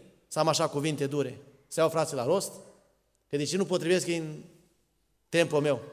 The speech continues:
Și închei cu o ilustrație. Știți că atunci când s-a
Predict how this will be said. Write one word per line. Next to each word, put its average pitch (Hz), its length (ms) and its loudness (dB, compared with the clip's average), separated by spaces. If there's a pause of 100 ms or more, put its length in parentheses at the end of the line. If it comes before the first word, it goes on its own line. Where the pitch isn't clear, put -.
(1300)
Și 135 440 -8
închei 143 320 -4
cu - 100 -10
o 131 320 -2 (120)
ilustrație. 135 720 -6 (880)
Știți 143 220 -6
că 135 60 -2
atunci 147 240 -2
când 131 360 -6
s-a 131 260 -6